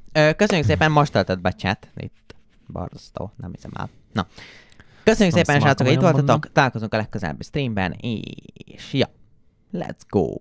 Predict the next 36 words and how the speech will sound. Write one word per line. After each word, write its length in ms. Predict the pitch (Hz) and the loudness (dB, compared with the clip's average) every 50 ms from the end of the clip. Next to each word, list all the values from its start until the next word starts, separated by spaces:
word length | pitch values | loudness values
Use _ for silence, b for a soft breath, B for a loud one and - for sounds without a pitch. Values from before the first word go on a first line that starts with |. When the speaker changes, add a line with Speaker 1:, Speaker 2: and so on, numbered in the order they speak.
| - - _ _ _ - - - | -14 -18 _ _ _ -20 -18 -8
Speaker 1:
Nagyon 460 | - 120 117 107 101 101 101 92 - | -4 -2 0 0 0 -2 -6 -8 -8
köszönjük. 360 | - 117 98 - 123 110 - - - | -8 -6 -6 -6 -10 -12 -12 -8 0
Ez, 200 | - 147 156 143 | 4 4 4 4
ez 160 | 151 139 151 | 4 2 2
nagyon 240 | 131 165 147 120 101 | 4 4 4 4 2
jó 100 | 95 82 | 2 0
volt, 240 | 73 - 80 - - | -4 -6 -10 -10 -12
ez 60 | 90 | -16
a 40 | 87 | -18
stream 280 | - - - 67 - 76 | -16 -14 -12 -12 -12 -12
most. 260 | - - - - B B B B B B | -12 -14 -14 -16 B B B B B B
Speaker 2:
Ja, 200 | - 151 120 101 | 2 4 6 6
ez, 120 | 104 104 120 | 4 4 2
én 220 | 120 98 110 90 | 2 2 2 0
is 120 | 76 - - | 0 -2 -4
élveztem. 420 | 80 82 82 85 - - 98 92 B B B B B B B B B - | -6 -6 -6 -8 -8 -8 -10 -10 B B B B B B B B B 0
Speaker 1:
Hát 180 | 170 180 - | 0 0 2
meg 80 | 180 165 | 0 0
nem, 200 | 160 147 127 - - - _ _ _ _ - | 0 -2 -2 -4 -10 -16 _ _ _ _ 2
A-, 140 | 147 156 - - | 2 4 6 6
az 140 | 156 156 - | 4 4 4
is, 300 | 139 151 185 - - - - | 2 2 2 0 -6 -8 -4
meg 260 | 143 139 131 131 135 | 0 0 2 2 2
az 140 | 135 127 113 | 2 0 -2
is, 200 | 110 113 - - | -6 -14 -14 -14
hogy 220 | - 98 101 98 | -14 -14 -14 -14
ugye 420 | 104 101 98 101 95 95 95 95 - - | -12 -8 -6 -4 -2 -2 -2 -2 -4 -6
nagyon 360 | - - 113 113 113 104 95 98 | -8 -6 -2 -2 0 0 -2 -2
sokat 280 | - 107 - 92 - | -4 -6 -6 -8 -6
haladtunk 480 | - 92 90 85 - _ - 90 92 - | -6 -4 -6 -6 -6 _ -12 -12 -10 -8
a 20 | 87 | -8
játékba, 520 | 87 85 82 82 - - - - 73 - - | -6 -6 -8 -10 -10 -12 -14 -14 -14 -14 -10
Speaker 2:
Igen. 200 | - 107 92 95 | -8 -8 -6 -6
Speaker 1:
ami 100 | 92 92 | -6 -6
nagyon 220 | 90 90 85 78 87 | -6 -8 -10 -10 -10
király. 240 | - 87 85 85 | -8 -8 -8 -8